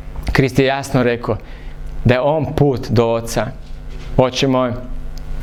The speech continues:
mi smo te čak prozvali gospodarom i prozvali smo te gospodinom, oče moj, prozvali smo svim živim stvarima, oče moj. Jedina stvar koju pismo kaže da Sveti Duh u nama kliče, „Aba, oče.”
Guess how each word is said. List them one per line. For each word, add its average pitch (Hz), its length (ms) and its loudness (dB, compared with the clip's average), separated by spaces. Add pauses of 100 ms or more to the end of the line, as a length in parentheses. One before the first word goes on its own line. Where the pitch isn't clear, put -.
(220)
mi 131 80 6
smo 127 140 4
te 120 100 2
čak 123 220 2
prozvali 123 320 4
gospodarom 120 680 2
i 113 100 -2 (680)
prozvali 131 240 4
smo 123 140 2
te 120 120 4
gospodinom, 127 640 2
oče 113 220 -2
moj, 117 140 2
prozvali 127 320 2
smo 120 120 0
svim 131 280 2
živim 123 200 2
stvarima, 127 480 0
oče 120 220 -2
moj. 117 140 -2 (400)
Jedina 135 260 4
stvar 139 340 2
koju 127 220 0
pismo 131 260 0
kaže 123 320 0
da 117 100 2
Sveti 135 440 0
Duh 123 360 0 (440)
u 120 60 6
nama 147 240 2
kliče, 147 320 2
„Aba, 131 240 2
oče.” 120 540 -2